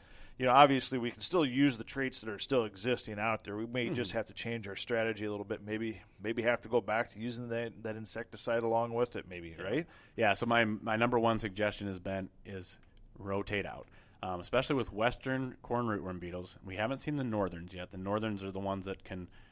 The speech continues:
Speaker 2: um, carry over beans over a year and then come back to us. Ours, our problem is westerns, right? So rotating out will alleviate so many problems out there. Um, if you have to grow corn, uh,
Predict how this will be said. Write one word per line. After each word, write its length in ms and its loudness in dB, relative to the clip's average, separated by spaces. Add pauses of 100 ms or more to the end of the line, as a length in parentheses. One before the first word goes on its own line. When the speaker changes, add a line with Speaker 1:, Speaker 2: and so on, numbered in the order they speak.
(200)
Speaker 2:
um, 180 -10
carry 320 2
over 240 0
beans 380 -4
over 220 -4
a 60 -4
year 300 -2
and 100 -2
then 100 -4
come 220 -4
back 300 0
to 180 -8
us. 180 -8 (320)
Ours, 540 4
our 160 4
problem 340 4
is 80 -8
westerns, 520 -10
right? 220 -2
So 260 -4 (180)
rotating 640 0
out 300 0 (260)
will 340 -4 (220)
alleviate 680 -4 (200)
so 300 -2
many 220 -4
problems 520 -8
out 220 -14
there. 220 -18 (400)
Um, 380 -8
if 160 -14
you 100 -4
have 420 0
to 80 0
grow 220 2
corn, 480 0 (580)
uh, 200 -6